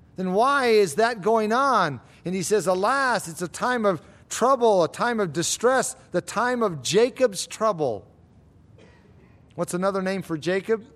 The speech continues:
Obviously, Israel. So it will be a time of Israel's trouble. And Jesus says in verse twenty, "And unless the Lord had shortened those days,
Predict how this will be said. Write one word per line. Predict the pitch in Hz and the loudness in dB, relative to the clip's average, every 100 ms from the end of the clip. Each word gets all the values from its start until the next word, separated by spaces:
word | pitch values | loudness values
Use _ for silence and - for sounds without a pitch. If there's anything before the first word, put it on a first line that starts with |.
| _ _ | _ _
Obviously, | 180 185 151 127 - 127 | -6 -4 -4 -8 -8 -8
Israel. | 170 165 120 98 87 _ _ - _ - _ _ _ _ _ _ _ _ _ - | -6 -6 -8 -12 -12 _ _ -20 _ -20 _ _ _ _ _ _ _ _ _ -6
So | 175 185 | -2 0
it | |
will | 196 | 0
be | 165 214 220 | 0 0 0
a | 175 | -2
time | - 208 208 | -4 -4 -2
of | 175 185 | -4 -2
Israel's | 208 170 185 170 - | -6 -6 -6 -6 -8
trouble. | - 175 135 98 _ _ _ _ - _ _ _ _ _ _ _ _ _ _ _ _ - | -6 -6 -8 -14 _ _ _ _ -20 _ _ _ _ _ _ _ _ _ _ _ _ -14
And | 113 | -8
Jesus | 107 196 151 165 | -4 -2 -2 -2
says | - 196 151 | 0 -2 -2
in | |
verse | 156 180 - | -2 -2 -2
twenty, | 175 185 180 | -4 -4 -2
"And | 160 147 | -4 -4
unless | 143 143 175 220 269 - - - - - - | -2 0 2 2 0 -4 -6 -10 -20 -20 -4
the | 151 | 0
Lord | 165 170 214 240 | 2 4 6 4
had | 180 160 | 2 -2
shortened | - - 226 240 208 | -2 2 4 2 0
those | 190 220 220 147 | 2 2 2 0
days, | 180 214 131 127 165 - | 2 2 0 -2 -6 -10